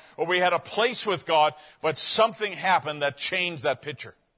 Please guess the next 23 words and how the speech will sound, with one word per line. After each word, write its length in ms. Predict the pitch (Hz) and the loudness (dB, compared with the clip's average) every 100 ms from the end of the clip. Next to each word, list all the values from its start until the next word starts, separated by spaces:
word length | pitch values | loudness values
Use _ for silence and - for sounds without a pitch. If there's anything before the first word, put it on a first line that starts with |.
| _ _ _ _ _ _ _ | _ _ _ _ _ _ _
And 140 | - 135 | -10 -4
so 140 | 185 | 0
therefore, 360 | 190 226 202 175 | 2 2 2 2
reconciliation 1120 | 208 - 220 190 220 196 165 170 156 175 170 | 2 0 -6 -8 -6 -4 -2 -2 -2 -2 -4
is 240 | 165 151 | -6 2
all 180 | 180 220 | 2 4
about 300 | 175 156 104 | 2 0 0
bringing 340 | 156 208 233 | -2 -2 -4
things 300 | 196 170 147 | -4 -6 -6
back 440 | 104 165 185 208 - | -2 2 2 0 -2
to 100 | 170 | -2
that 180 | 151 | -2
former 460 | - - 185 208 196 | -4 -4 -2 -2 -6
state 380 | - 147 117 117 _ _ _ _ | -6 -6 -6 -8 _ _ _ _
before 380 | 127 127 180 175 | -12 -4 -2 0
the 120 | 151 | -2
interruption 540 | 160 151 156 160 - 143 | -4 0 0 -2 -6 -6
occurred. 480 | 135 - 131 101 - _ _ _ _ _ _ _ _ _ - | -6 -4 -4 -4 -12 _ _ _ _ _ _ _ _ _ -10
All 80 | 101 | -2
right? 220 | 131 185 - - | 0 -2 -8 -12
Pretty 160 | 143 | -10
simple, 360 | 127 160 123 98 | -6 -6 -6 -6
right? 260 | 107 160 | -4 -4